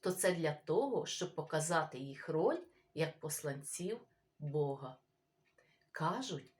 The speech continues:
що у кожного з нас від народження є ангел-охоронець. Він нас любить, співчуває, щоб не трапилось,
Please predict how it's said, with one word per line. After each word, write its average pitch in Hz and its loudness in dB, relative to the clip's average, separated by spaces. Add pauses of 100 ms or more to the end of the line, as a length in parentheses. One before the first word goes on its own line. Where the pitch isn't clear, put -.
(180)
що - 6
у 247 4
кожного 320 4
з 196 0
нас 214 -2
від 185 -4
народження 165 -2 (240)
є 160 -4
ангел-охоронець. 220 0 (400)
Він 240 0
нас 339 2
любить, 190 -4 (220)
співчуває, 196 0 (280)
щоб 175 0
не 165 -2
трапилось, 151 0